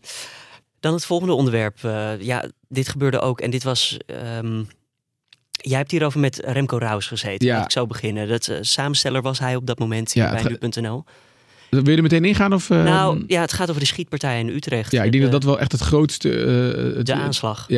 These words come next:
Speaker 2: het is natuurlijk alweer een tijd, eh, een tijdje terug voelt het alweer. Maar dit was wel echt het grootste nieuwsverhaal van, eh, van, van dit jaar wat mij, wat mij betreft. In ieder geval die dag,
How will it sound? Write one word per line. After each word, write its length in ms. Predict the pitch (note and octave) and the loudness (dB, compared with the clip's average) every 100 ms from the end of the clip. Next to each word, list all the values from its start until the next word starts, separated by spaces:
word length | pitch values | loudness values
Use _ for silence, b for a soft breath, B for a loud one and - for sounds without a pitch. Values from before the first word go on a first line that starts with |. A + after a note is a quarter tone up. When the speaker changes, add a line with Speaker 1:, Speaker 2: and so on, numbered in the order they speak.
| G#2+ | 2
Speaker 2:
het 80 | |
is 60 | A2+ | 0
natuurlijk 180 | A#2+ C3+ | 0 2
alweer 180 | B2+ B2+ | 4 2
een 80 | |
tijd, 300 | A#2 C3 C3 | 2 0 0
eh, 280 | C#3 B2+ B2 B2+ | 0 2 4 2
een 200 | B2 D3+ | 0 -4
tijdje 360 | - B2 B2 A#2+ | 0 2 2 2
terug 280 | - D#3+ - | 2 0 4
voelt 180 | E3+ D#3+ | 2 2
het 100 | D#3+ | 2
alweer. 260 | C#3+ E3+ | 4 4
Maar 120 | D#3 | 4
dit 140 | C#3 B2+ | 2 2
was 180 | C3 B2+ | 2 2
wel 120 | C3+ | 0
echt 120 | A#2+ | 0
het 100 | B2+ | 0
grootste 640 | - C3+ - C3+ B2 B2 B2 | 2 2 2 2 4 4 4
nieuwsverhaal 720 | B2 B2+ - B2 A#2 A#2+ A#2+ | 4 2 0 0 4 4 2
van, 380 | A#2+ A#2+ A#2+ A#2 | 2 2 0 2
eh, 320 | A#2+ A#2+ B2 | 2 2 0
van, 240 | B2+ C3 A#2+ | -2 -2 0
van 140 | B2+ | 2
dit 140 | A2+ | 4
jaar 200 | A#2+ C3 | 4 2
wat 140 | B2 G#2+ | 2 4
mij, 240 | G#2+ G2 | 2 2
wat 140 | G#2+ A2 | 0 2
mij 120 | G#2 | 2
betreft. 280 | - A2+ A2+ | 0 -2 0
In 60 | |
ieder 120 | B2 A#2 | 0 0
geval 200 | A2+ G#2 | 2 2
die 100 | A#2 | 2
dag, 220 | A2+ | 0